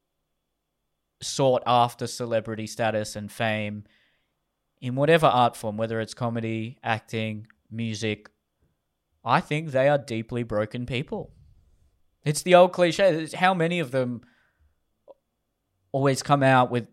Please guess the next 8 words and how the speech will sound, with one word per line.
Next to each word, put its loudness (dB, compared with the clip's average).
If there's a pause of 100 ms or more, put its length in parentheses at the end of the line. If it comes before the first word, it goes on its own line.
(120)
some 0
sort 0
of -2
mental -2
illness -2
or -4
depression, -4
or, -4